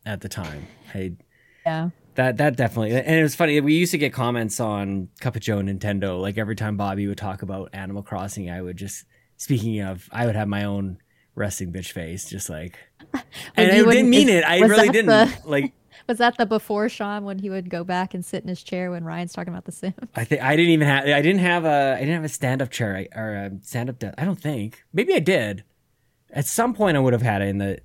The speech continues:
Speaker 1: like, the very early days of the pandemic, but yeah, no, Bobby and I, but usually, like, it wasn't a resting bitch face with Bobby. I would just tell him,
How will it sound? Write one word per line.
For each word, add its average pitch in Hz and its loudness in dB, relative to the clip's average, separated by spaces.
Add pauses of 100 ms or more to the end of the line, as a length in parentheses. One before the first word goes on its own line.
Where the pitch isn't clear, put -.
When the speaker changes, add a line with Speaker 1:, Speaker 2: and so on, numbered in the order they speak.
Speaker 1:
like, 95 -8
the - -10
very 131 2
early 120 0
days 104 0
of 107 -2
the 98 -4
pandemic, 92 -6
but 87 -8 (720)
yeah, 107 0
no, 110 -4 (120)
Bobby 120 -2
and 123 0
I, 113 -2 (100)
but 151 0
usually, 262 4
like, 180 2
it 165 0
wasn't 151 2
a 131 0
resting 123 0
bitch 127 -2
face 90 -4
with 95 -8
Bobby. 95 -4
I 113 2
would 180 2
just 110 -6
tell 117 0
him, 87 -8